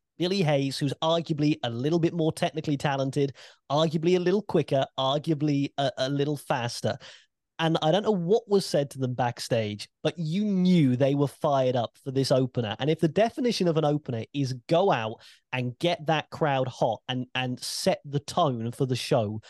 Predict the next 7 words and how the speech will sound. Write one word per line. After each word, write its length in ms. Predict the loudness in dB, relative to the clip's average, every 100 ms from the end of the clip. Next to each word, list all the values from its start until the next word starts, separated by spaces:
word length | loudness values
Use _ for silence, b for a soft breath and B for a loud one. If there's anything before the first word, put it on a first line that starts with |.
| B _ _ -20 -10 2
boy, 420 | 4 4 0 -6 -2
did 260 | 0 2 4
they 200 | 4 4
ever, 320 | 2 0 -8 -4
because 400 | -4 0 0 0 -6
it 200 | -6 0
was 260 | 2 0